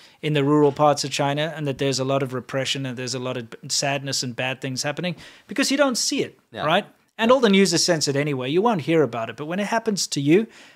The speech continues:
Speaker 1: then you start to say, "You know what? Maybe there is something to this."
Speaker 2: Also, uh, the th-, and, uh, the last thing I wanna say about this is that you start to wake up as to how privileged your life actually is, because the thing is, like, the whole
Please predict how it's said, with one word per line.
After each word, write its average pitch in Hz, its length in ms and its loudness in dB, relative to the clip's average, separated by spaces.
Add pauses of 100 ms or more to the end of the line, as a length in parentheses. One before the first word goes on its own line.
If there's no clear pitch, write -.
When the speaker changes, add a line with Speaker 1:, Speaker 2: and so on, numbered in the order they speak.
(160)
Speaker 1:
then 185 140 0
you 247 80 2
start 208 320 4
to 160 80 -4
say, 170 160 0
"You 165 160 -4
know 269 140 -2
what? 262 220 -2 (680)
Maybe 180 220 -8
there 175 160 -2
is 156 100 -2
something 113 240 -10
to - 140 -16
this." - 220 -20 (160)
Speaker 2:
Also, 151 420 0
uh, - 140 -4
the 135 140 -6
th-, 185 160 -14
and, 131 200 -4
uh, 123 140 -2 (360)
the 120 100 -6
last 120 220 2
thing 107 100 -4
I - 20 -4
wanna 87 120 -6
say 87 160 -4
about 85 220 -6
this 87 240 -8
is 87 160 -12
that 90 220 -6
you 101 120 -8
start 127 300 -2
to 117 60 -8
wake 98 260 -4
up 98 180 -4
as 92 180 -6
to 110 120 -10
how 123 500 -6
privileged 104 640 -8
your 98 120 -8
life 87 300 -6
actually 82 480 -6
is, 95 320 -12
because 110 400 -2 (1000)
the 151 60 -4
thing 180 120 0
is, 175 160 0
like, 151 180 2
the 143 100 2
whole 208 520 0